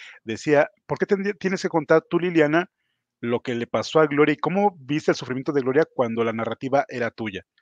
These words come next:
Y ahí con María Raquenel fue diferente. Ella narró y no quiso, eh, meter a las demás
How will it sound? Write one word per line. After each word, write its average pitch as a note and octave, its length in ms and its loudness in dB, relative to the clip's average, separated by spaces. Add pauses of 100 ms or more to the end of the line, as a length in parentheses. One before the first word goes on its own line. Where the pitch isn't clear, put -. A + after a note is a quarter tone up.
(300)
Y A#2+ 140 -2
ahí C3+ 260 2
con C#3 220 4
María B2+ 220 2
Raquenel C#3 540 0
fue A#2+ 200 -8
diferente. D#3 480 0 (300)
Ella D#3 220 4
narró E3 440 6
y D3+ 80 -8
no C#3+ 120 -2
quiso, E3 300 4
eh, D3+ 400 -4
meter A#2+ 280 -2
a C#3+ 60 4
las C#3 160 2
demás B2 380 -6